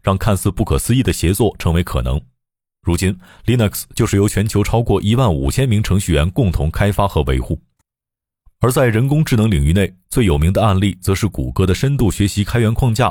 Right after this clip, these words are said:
TensorFlow，它已是开发人工智能应用程序的标准框架之一。非常有趣的是，当 TensorFlow 在二零一五年开源时，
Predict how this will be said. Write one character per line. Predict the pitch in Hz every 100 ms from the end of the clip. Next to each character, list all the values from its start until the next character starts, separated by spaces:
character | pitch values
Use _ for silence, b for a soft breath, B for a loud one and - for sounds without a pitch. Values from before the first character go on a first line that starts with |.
| -
TensorFlow， | 110 104 104 98 104 - _ _
它 | -
已 | 113 90
是 | - 107
开 | - 117
发 | 117
人 | 98 107
工 | 127
智 | 123
能 | 92 110
应 | 117
用 | 101
程 | 85 82
序 | 104 104
的 | 80
标 | - 139
准 | - 67
框 | - 90
架 | 80
之 | 76 92
一。 | 101 - _ _ _ _ _
非 | - 165
常 | 143
有 | 104
趣 | 87 127
的 | 95
是， | 92 82 - _ -
当 | 113
TensorFlow | - 131 127 117 117 107 -
在 | 110 95
二 | 117 98
零 | 123
一 | 135
五 | 73
年 | 64 82
开 | -
源 | 131 85
时， | - 71